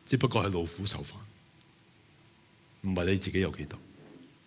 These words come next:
你要誇嘅就係誇上帝嘅恩典，佢願意畀我能夠參與佢嘅工作。有生之年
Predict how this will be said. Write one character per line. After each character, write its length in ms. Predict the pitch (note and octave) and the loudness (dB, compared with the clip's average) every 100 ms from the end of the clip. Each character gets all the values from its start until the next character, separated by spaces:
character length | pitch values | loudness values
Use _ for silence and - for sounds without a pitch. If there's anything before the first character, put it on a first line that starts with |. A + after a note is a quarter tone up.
| - - - - - - - - | -20 -20 -20 -20 -20 -20 -20 2
你 100 | D3+ | 6
要 60 | F#3+ | 6
誇 320 | D3+ G3 G3+ | 6 4 6
嘅 80 | D3+ | 4
就 120 | A#2 | 0
係 40 | G#2+ | 2
誇 200 | D#3 C3+ | 2 4
上 220 | G#2 E2+ | 2 0
帝 80 | F2 D2+ - - - - - - - - - - - - - - | -2 -4 -10 -20 -20 -20 -20 -20 -20 -20 -20 -20 -20 -20 -20 -6
嘅 140 | F#2+ F#2+ | 0 0
恩 140 | F2 | 0
典， 160 | - - - - - - - - - - - - - - - - - - - - - - - - - - | -6 -12 -16 -20 -20 -20 -20 -20 -20 -20 -20 -20 -20 -20 -20 -20 -20 -20 -20 -20 -20 -20 -20 -20 -20 0
佢 100 | B2+ | 2
願 200 | A2+ A2+ | 4 4
意 100 | A#2+ | 4
畀 220 | G2+ B2 | 4 4
我 160 | A#2 A2 | 4 2
能 120 | D#2+ | -2
夠 80 | F2+ | -2
參 260 | G#2 F#2+ | -2 -2
與 80 | E2+ | -4
佢 120 | - | -6
嘅 80 | D#2 | -8
工 180 | C#2+ D#2 | -8 -12
作。 100 | - - - - - - - - | -14 -16 -20 -20 -16 -16 -8 2
有 140 | C#3+ | 4
生 220 | E3 E3+ | 6 4
之 120 | D#3+ | 4
年 160 | C3 E2 | 2 0